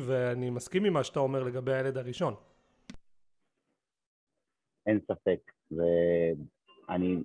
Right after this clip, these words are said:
Speaker 2: אני, מה שנקרא, דיברתי גם עם הרבה אנשים שכבר יש להם ילד, שניים, אה, וכולם פשוט עם אותה מנטרה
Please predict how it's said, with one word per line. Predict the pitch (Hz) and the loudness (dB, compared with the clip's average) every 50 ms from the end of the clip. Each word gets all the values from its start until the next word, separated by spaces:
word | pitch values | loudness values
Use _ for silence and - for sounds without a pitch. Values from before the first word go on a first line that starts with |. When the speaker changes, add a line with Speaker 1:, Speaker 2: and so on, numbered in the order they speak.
| - - | -4 -2
Speaker 2:
אני, | 92 90 90 | 0 0 2
מה | 90 92 90 | 2 0 -2
שנקרא, | - - 104 - - 101 101 95 | -2 -2 -2 2 4 6 6 6
דיברתי | 90 95 82 101 101 - - | 6 6 6 6 6 4 4
גם | 92 101 95 | 2 2 4
עם | 92 | 2
הרבה | 87 85 80 98 101 107 | 2 2 2 2 2 2
אנשים | 110 110 - - 117 110 | 2 0 -2 -2 -4 -2
שכבר | - 113 - - 110 | -2 -2 -2 0 0
יש | 107 98 - | 0 2 2
להם | 113 107 107 | 2 6 8
ילד, | 107 110 110 101 98 | 8 8 8 6 4
שניים, | - - 110 110 113 117 117 117 117 117 117 120 - _ _ - | 2 0 2 4 4 4 4 4 2 0 -2 -4 -10 _ _ -6
אה, | 80 80 82 82 82 82 80 | -6 -4 -4 -2 -2 -2 0
וכולם | 87 87 - - 87 90 92 92 87 | -2 -2 0 2 2 4 4 2 0
פשוט | 92 92 95 82 95 | -2 -2 -2 0 0
עם | 90 87 | 2 0
אותה | 85 - - 90 | 0 2 2 2
מנטרה | 90 90 98 107 107 110 110 - 120 127 143 | 4 4 4 4 4 4 2 2 4 4 4